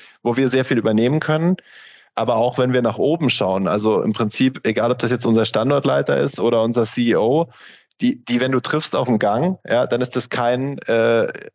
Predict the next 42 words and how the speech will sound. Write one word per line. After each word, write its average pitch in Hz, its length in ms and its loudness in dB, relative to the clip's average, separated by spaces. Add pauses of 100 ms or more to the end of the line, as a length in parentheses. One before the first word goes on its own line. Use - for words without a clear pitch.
äh, 113 340 -2
ja, 110 180 0
"Hi, 123 160 0
wie 120 80 0
geht's?" - 420 -2
und, 120 380 -4
äh, 113 220 4
irgend 117 200 0
so 110 160 2
ein, 110 220 4
so 110 180 2
ein, 107 400 2
so 117 140 -2
ein 110 160 4
Floskelaustausch 127 1080 0
oder 113 300 2
vielleicht 117 380 0
sogar 117 200 0
noch, 113 120 -4
dass 110 160 -2
man 110 100 0
die 107 100 -2
siezen 113 380 -2
muss, - 340 -2 (520)
äh, 113 220 0
sondern 117 260 0
das 113 120 -2
ist 120 120 -2
ein 117 80 -2
sehr 120 200 2
offener 147 340 0
Austausch. 92 680 -2
Und, 175 400 0 (520)
und 117 120 0
das 127 160 -2
ist, - 320 -6
schätze 139 240 -4
ich - 80 -6
fast 143 220 -4
am 110 120 0
allermeisten, 120 840 -2 (100)
ähm, 117 380 2